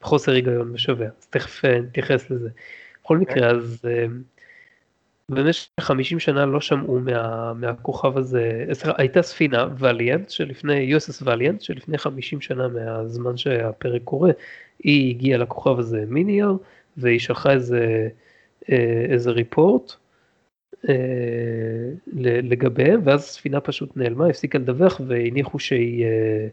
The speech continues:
Speaker 1: שהיא הושמדה. עכשיו, הם מגיעים לסביב-, האנטרפרייז מגיע לסביבות הכוכב, והם שולחים הילינג פריקוונסיז וזה,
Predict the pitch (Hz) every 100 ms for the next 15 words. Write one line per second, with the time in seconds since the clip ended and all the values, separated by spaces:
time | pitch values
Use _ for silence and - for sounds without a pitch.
0 | - _ _ _ _ _ - 127 120 -
1 | 127 117 110 - _ _ - - _ _
2 | - - 135 - 156 156 135 139 135 131
3 | 123 135 131 135 143 147 143 123 123 127
4 | 127 - 135 127 131 - 196 220 214 147
5 | 123 135 - 147 - 143 131 127 131 131
6 | 131 180 170 180 - 180 139 156 135